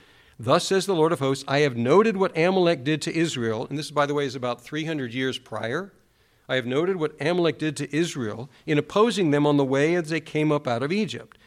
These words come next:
Now go and strike Amalek and devote to destruction all they have." Don't spare any of them, and don't spare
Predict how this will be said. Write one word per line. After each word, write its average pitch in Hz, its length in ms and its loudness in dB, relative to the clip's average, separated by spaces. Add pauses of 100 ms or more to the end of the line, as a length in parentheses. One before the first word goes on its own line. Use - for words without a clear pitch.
(200)
Now 123 180 -2
go 131 240 2
and 165 80 0
strike 165 340 -2
Amalek 127 440 -2
and 117 120 -4
devote 123 380 -4
to 151 80 -10
destruction 123 680 -8
all 120 600 -4
they 113 460 -6 (120)
have." 104 340 -8 (300)
Don't 123 240 -2
spare 120 380 -4 (100)
any 165 240 2
of 175 120 0
them, 175 260 -2
and 120 100 -8
don't 131 220 -4
spare 120 420 -2